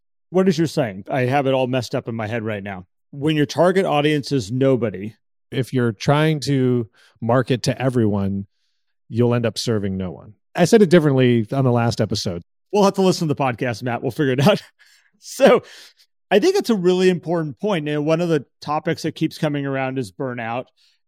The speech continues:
Speaker 1: You know, we have these changes and shifts that are going on. We have these people that are, what we know is leaning into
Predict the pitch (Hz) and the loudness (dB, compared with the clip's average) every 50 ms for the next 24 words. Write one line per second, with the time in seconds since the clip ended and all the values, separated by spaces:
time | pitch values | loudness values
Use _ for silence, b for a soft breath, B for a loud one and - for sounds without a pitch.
0 | _ - 147 147 143 135 147 139 139 147 147 151 147 135 143 151 147 143 120 - | _ 0 0 2 2 2 2 2 4 4 4 2 2 2 2 2 4 2 0 -4
1 | - _ _ _ - - 156 156 156 160 147 160 147 107 143 139 120 - 151 147 | -10 _ _ _ -6 -2 0 0 2 2 2 2 2 2 0 -2 0 0 0 0
2 | - - - 147 135 135 120 139 131 127 131 127 123 127 131 135 135 127 139 135 | 0 0 -2 -2 -2 0 0 0 0 0 -2 -2 -2 -2 -2 -2 0 0 0 0
3 | 139 127 - - 170 180 180 180 170 135 147 143 139 139 139 135 135 127 143 160 | -2 -2 -2 -2 -2 -2 0 0 0 0 0 0 2 2 2 0 0 0 0 -2
4 | 156 139 143 139 135 135 139 143 151 160 170 170 156 147 131 104 117 139 139 143 | 0 2 0 0 0 -2 -2 0 2 2 2 2 2 2 0 -2 -4 -4 -2 -2
5 | 147 151 147 143 139 143 135 135 131 - - - 143 135 131 131 127 123 117 | 0 0 0 0 0 0 -2 -2 -4 -6 -4 -2 -2 0 0 0 0 -2 -4